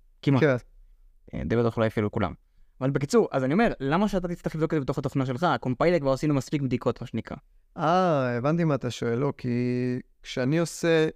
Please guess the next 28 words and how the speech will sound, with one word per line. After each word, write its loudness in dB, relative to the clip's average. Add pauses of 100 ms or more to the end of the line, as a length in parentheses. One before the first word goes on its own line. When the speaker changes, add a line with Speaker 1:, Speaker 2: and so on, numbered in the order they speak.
Speaker 2:
את -4
ה-if -2
define 2
הזה, 0 (180)
שזה, -2
זה -6
סינטקס -2
אחר, 0
אבל 0
זה -2
כמו 0
ב-C, -2
if -18
define, 2 (640)
בשפה -2
פשוטה 0
זה -2
אומר, 2 (300)
אם 2
זה 0
Windows, 4
קח -2
את -4
הקטע 0
קוד -2
הזה, 0
תוסיף -6
אותו. -8